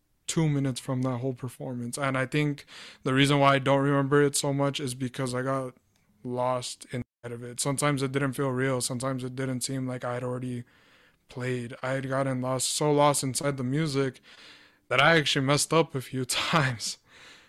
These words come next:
I'd actually messed up a few times to caught back on. Those are the two minutes where I remember the most. But it was such a, like, I remember at the end when I, like, regained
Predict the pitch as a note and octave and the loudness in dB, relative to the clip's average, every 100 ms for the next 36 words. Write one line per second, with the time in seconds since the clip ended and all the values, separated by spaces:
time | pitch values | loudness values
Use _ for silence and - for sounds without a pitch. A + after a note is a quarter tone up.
0 | _ C3+ C#3+ D#3+ D#3 D#3 D3+ D3 E3 D3 | _ 4 6 6 4 4 2 4 2 0
1 | C#3 D#3 C#3+ C#3+ C#3+ - B2 - C#3 C#3 | 0 -2 0 0 0 -2 -2 0 0 2
2 | C3+ C3 C3+ C3+ B2+ C#3 C3+ C3+ B2+ - | -2 2 2 2 2 2 2 0 0 2
3 | D#3 C#3 C#3+ C#3 C3 C#3 C3 C3 C3 C3 | 2 4 4 2 0 0 0 0 0 -2
4 | C3 C3 C3 B2+ B2 C3 B2+ - C3 C3 | -2 -2 -2 -2 -2 -2 -4 -4 -2 2
5 | C#3+ C3 - C#3 C3 D3+ C3 C3 B2+ C#3 | 2 2 2 0 0 0 -2 -4 -6 -2
6 | C3+ C#3 C#3 C#3 C3 C3 C3+ C#3 C3+ - | 0 2 2 2 0 -2 0 -2 -4 -12
7 | - - - - _ _ C#3 C3 B2 B2 | -20 -20 -20 -20 _ _ 0 2 2 -2
8 | A2+ _ D3+ A#2+ C3 B2+ C3 C3+ C3 B2 | -6 _ -8 -4 -2 -2 0 0 -2 -6